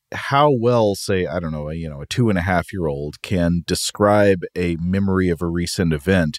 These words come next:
depends very much on how you elicit the memory from them. And you might have seen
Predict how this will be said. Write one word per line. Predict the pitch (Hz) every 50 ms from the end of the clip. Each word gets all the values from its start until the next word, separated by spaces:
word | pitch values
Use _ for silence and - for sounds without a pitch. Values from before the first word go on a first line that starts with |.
| - - - - - - - - _ _ _ _ - _ - - 110
depends | 107 101 - - 139 143 123 104
very | 101 92 120 127 135 139 127
much | 123 120 117 110 - 120
on | 104 95 90
how | 82 - - 113 107 104 104
you | 107 101 92 95 95 90 - -
elicit | 87 87 87 92 98 - - - 104 90 - _
the | - 85 80
memory | 85 90 90 90 87 85 82 78 71 69
from | - - - 71 65 65 65
them. | 67 64 58 - 78 85 90 - _ _ _ _ _ _ -
And | 104 101 98 98 98 92
you | - 104 110
might | 110 120 127 135
have | 131 -
seen | - - 113 104 98 95